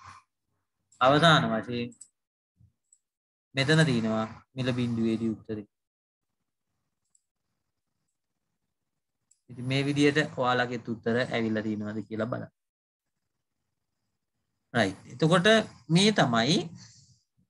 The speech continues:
අපේ අභ්‍යාසය. මේ ඔයගොල්ලන්ට සූත්‍ර හුරු වෙන්න දීලා තියෙන මෙන්න මේ ඉල්ලුම් ලේඛනයට අදාළව උත්තර ටික.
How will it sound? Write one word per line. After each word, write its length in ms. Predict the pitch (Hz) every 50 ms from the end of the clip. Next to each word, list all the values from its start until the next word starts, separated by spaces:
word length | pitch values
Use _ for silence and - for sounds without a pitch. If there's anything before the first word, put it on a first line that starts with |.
| _ _ _ _ _ _ _ _ _ _ _ _ _ _
අපේ 400 | 127 123 - - 160 117 107 107 135 - 302 - - - - - _ _ _ _ _ _ _ _ _ _ _ _ _ _ _ _ _ _ _ _ _ _ _ _ _ _ _ _ _ -
අභ්‍යාසය. 680 | 120 117 117 135 147 175 170 143 117 101 - - 120 113 - _ _ _ _ _ _ _ _ _
මේ 160 | 117 117 113 113
ඔයගොල්ලන්ට 380 | 117 117 123 127 127 127 - 143
සූත්‍ර 300 | 139 156 175 170 170 185
හුරු 220 | 175 156 147 131 127
වෙන්න 260 | 127 120 117 117 113
දීලා 260 | 113 110 110 110 104
තියෙන 260 | 113 117 127 147 165 160 165 - _ _ _ _ _ _ _ _ _ _ _ _ _
මෙන්න 180 | 127 131 139 143
මේ 160 | 156 160 156
ඉල්ලුම් 380 | - - 143 156 170 190 196 202 190
ලේඛනයට 600 | 170 151 139 117 120 113 107 107 104 101 - -
අදාළව 600 | 101 101 101 98 - 107 110 110 127 147 156 175 220 277 277 - - _
උත්තර 380 | - 127 127 - - - 117 107
ටික. 260 | 101 98 - 101 92